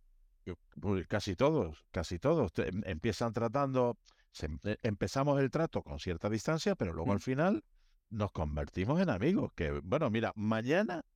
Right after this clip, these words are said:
Speaker 1: vienen a comer dos clientes a mi casa. ¿Sabes? Como una comida de amigos, ¿sabes? Sí, que no vamos
Speaker 2: Sí, no,
Speaker 1: a
Speaker 2: es que
Speaker 1: hablar
Speaker 2: al
Speaker 1: de
Speaker 2: final
Speaker 1: trabajo
Speaker 2: sí,
Speaker 1: ni
Speaker 2: se
Speaker 1: de
Speaker 2: dio una
Speaker 1: nada.
Speaker 2: muy buena relación y aparte en este caso que les has ayudado, digamos, a,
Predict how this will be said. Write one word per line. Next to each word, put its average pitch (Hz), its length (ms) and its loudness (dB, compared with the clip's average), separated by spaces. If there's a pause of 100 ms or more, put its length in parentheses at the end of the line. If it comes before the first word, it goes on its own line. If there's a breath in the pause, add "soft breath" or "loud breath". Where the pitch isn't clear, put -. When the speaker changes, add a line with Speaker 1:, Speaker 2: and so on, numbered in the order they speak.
(280)
Speaker 1:
vienen 151 280 2
a 135 80 0
comer 135 320 0
dos 117 180 0
clientes 82 440 -2 (100)
a 92 60 0
mi 90 120 4
casa. 85 340 -2 (1200)
¿Sabes? 185 240 2
Como 87 260 0
una 101 140 0
comida 101 320 2
de 104 60 0
amigos, 165 440 0
¿sabes? 175 240 -4
Sí, 90 180 -2
que 87 140 -6
no 87 140 -2
vamos 120 80 2
Speaker 2:
Sí, 180 80 0
no, 165 60 2
Speaker 1:
a - 20 2
Speaker 2:
es 135 80 -6
que - 80 -2
Speaker 1:
hablar 110 140 0
Speaker 2:
al - 20 -4
Speaker 1:
de 135 40 0
Speaker 2:
final 127 200 0
Speaker 1:
trabajo 175 120 -6
Speaker 2:
sí, 127 340 0
Speaker 1:
ni 131 60 -6
Speaker 2:
se 120 140 -4
Speaker 1:
de 117 40 0
Speaker 2:
dio 127 100 2
una 143 80 2
Speaker 1:
nada. 131 100 2
Speaker 2:
muy 120 100 2
buena 117 240 0
relación 113 460 -4
y 123 60 0
aparte 107 300 -4
en 123 60 2
este 120 240 -2
caso 135 280 -2
que 107 100 -4
les 107 220 -2
has 117 160 -2
ayudado, 117 400 4
digamos, 117 560 0
a, 110 340 -2